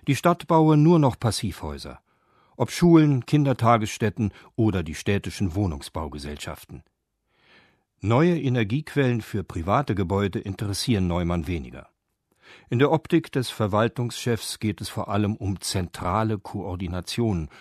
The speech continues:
um Einbettung in städtische Strukturen. Verpufft angesichts dessen die positive Schubkraft, die von der Vision Martina Klärles ausgeht?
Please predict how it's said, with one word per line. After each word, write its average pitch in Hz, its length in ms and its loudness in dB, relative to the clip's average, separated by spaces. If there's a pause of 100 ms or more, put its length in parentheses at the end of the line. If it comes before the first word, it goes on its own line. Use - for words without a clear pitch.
(260)
um 113 180 0
Einbettung 117 720 0
in 98 180 -6
städtische 107 640 -6
Strukturen. 87 720 -8 (1040)
Verpufft - 600 0
angesichts 139 640 -2
dessen 131 380 -2
die 95 160 -2
positive 123 720 0
Schubkraft, - 640 -2 (340)
die 95 120 -4
von 90 180 -4
der 82 160 -4
Vision 92 420 0
Martina 95 400 0
Klärles 98 500 -4
ausgeht? 104 520 -10